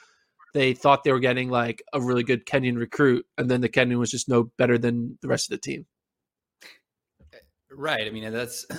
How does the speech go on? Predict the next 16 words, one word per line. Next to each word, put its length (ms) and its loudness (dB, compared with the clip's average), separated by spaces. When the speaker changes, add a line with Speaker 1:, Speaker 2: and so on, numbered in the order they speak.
Speaker 2:
<clears throat> 200 -6
some 180 -6
of 60 -4
the 60 -4
per-, 460 4
perils 420 4
of, 180 -6
you 120 -8
know, 80 -10
recruiting 500 -4
from 200 -6
a 40 -8
long 300 -4
distance 420 -8
away. 520 6
And 160 0